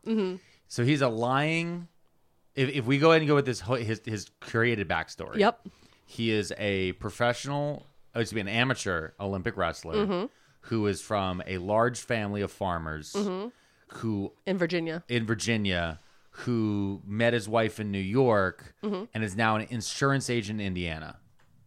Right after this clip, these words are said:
Speaker 1: Yes.
Speaker 2: Okay, that tracks. All right, go on, Mister Bragg.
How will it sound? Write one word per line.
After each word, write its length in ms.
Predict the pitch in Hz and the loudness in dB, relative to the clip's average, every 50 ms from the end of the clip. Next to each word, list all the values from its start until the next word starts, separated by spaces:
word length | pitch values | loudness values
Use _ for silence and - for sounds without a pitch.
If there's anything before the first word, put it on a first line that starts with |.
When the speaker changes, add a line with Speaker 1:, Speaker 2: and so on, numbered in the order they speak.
| _ _ - - _ _ - - - - - - _ - | _ _ -20 -20 _ _ -20 -20 -20 -20 -20 -20 _ -2
Speaker 1:
Yes. 300 | - - - - - - _ - | 0 0 0 -2 -10 -12 _ -2
Speaker 2:
Okay, 160 | 117 113 107 107 | 0 2 4 4
that 140 | 113 113 | 4 4
tracks. 360 | - 117 92 80 - - - 98 | 2 0 0 -2 -2 -6 -4 0
All 60 | 104 | 0
right, 200 | 104 101 95 - | 0 0 0 0
go 160 | - 127 123 | 2 4 6
on, 160 | 117 107 101 107 | 6 6 4 2
Mister 200 | 120 - - 139 | -2 -2 -2 0
Bragg. 380 | 123 131 123 113 101 90 - | 2 2 4 4 2 0 -4